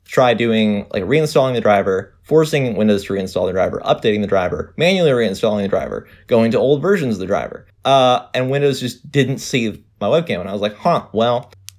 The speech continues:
wasn't an issue until I was about to go to school and I had to go, like, actually be seen in Zoom classrooms." So I came back to that and I was like, "Okay, I'm gonna fix it." Um,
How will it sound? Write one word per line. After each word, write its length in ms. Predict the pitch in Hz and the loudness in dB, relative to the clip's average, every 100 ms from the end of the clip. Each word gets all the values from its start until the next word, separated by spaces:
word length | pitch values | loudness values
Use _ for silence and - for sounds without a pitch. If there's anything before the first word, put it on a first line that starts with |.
| _ - | _ 0
wasn't 320 | 170 208 202 | 4 4 4
an 160 | 165 147 | 2 0
issue 440 | 180 - 143 123 | -2 -2 -2 -2
until 500 | - 123 131 113 107 | -2 -2 0 2 2
I 140 | - 104 | 2 0
was 120 | 107 | 0
about 160 | 98 | -2
to 60 | 90 | -4
go 100 | 98 | -6
to 60 | 92 | -6
school 360 | - 170 127 | -6 -2 0
and 100 | 101 | 0
I 40 | 98 | -2
had 100 | 104 | -6
to 60 | |
go, 160 | 92 - | -8 -8
like, 300 | - 90 - _ | -6 -8 -10 _
actually 360 | 92 90 - 98 | -4 -4 -6 -6
be 140 | - | -8
seen 440 | 87 151 131 95 | -8 -8 -6 -6
in 260 | 95 - 92 | -8 -8 -10
Zoom 600 | 87 104 92 87 85 - _ | -6 -6 -6 -6 -10 -12 _
classrooms." 720 | 131 123 - - 98 107 - | -2 -2 -4 -8 -10 -14 -18
So 680 | - - 143 110 101 - - _ | -8 2 4 6 2 -2 -10 _
I 500 | 104 117 120 120 113 - _ | 0 2 2 -2 -4 -8 _
came 240 | - 147 113 | -8 -6 -2
back 380 | 123 160 - | -2 -2 -6
to 100 | - | -10
that 220 | 98 98 101 | -2 -2 0
and 80 | |
I 20 | 107 | -4
was 100 | 110 | -4
like, 140 | - | -4
"Okay, 160 | - 92 | -6 -6
I'm 80 | |
gonna 120 | 101 123 | -6 -8
fix 320 | - - - | -8 -10 -12
it." 240 | - - _ - | -14 -14 _ -2
Um, 640 | 220 110 107 107 104 107 | 0 2 0 -2 -6 -12